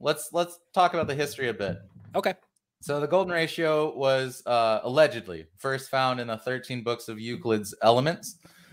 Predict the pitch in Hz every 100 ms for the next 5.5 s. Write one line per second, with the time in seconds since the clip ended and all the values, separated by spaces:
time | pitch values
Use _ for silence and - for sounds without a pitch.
0 | - - 110 110 107 104 98 98 92 _
1 | _ - 165 - 143 170 139 165 175 117
2 | 90 80 _ _ _ _ _ _ _ _
3 | _ 185 220 190 165 147 131 135 147 151
4 | 127 110 151 143 - 123 113 110 104 113
5 | 139 131 120 - -